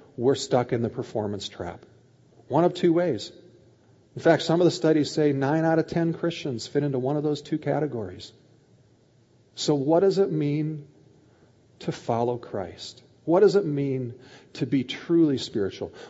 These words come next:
What does it mean to have a spirituality that is actually life-giving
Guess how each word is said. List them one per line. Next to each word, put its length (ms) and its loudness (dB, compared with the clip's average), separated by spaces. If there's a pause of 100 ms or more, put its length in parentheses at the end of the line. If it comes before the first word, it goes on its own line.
What 180 6
does 160 8
it 100 6
mean 360 2
to 60 2
have 400 2
a 140 4
spirituality 960 4
that 160 4
is 220 2
actually 640 0 (120)
life-giving 1500 -6